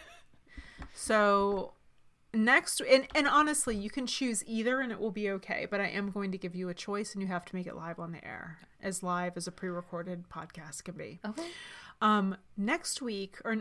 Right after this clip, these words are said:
Speaker 1: not next week, next episode, we can either read The Clue of the Black Keys,
Speaker 2: <gasps>
Speaker 1: which, spoiler alert, is a Nancy Drew book, or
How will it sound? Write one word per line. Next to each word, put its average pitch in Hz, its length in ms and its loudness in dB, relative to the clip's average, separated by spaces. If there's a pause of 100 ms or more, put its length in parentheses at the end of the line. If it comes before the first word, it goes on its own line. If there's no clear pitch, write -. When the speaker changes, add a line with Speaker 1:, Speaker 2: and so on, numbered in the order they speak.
Speaker 1:
not 233 220 0
next 185 260 -6
week, - 240 -14
next 196 400 -6
episode, - 680 -6 (440)
we 226 200 -2
can 330 220 -2
either 240 840 0
read 196 460 -4 (100)
The 196 160 -4
Clue 214 480 -4
of 262 120 2
the 254 120 0
Black 247 380 -2
Keys, 196 580 -6
Speaker 2:
<gasps> 302 40 -8
Speaker 1:
which, 202 300 -4
spoiler 269 460 0
alert, 208 380 0
is 240 160 0
a 262 40 0
Nancy 220 340 -2
Drew 185 240 -4
book, - 420 -10 (500)
or 240 640 6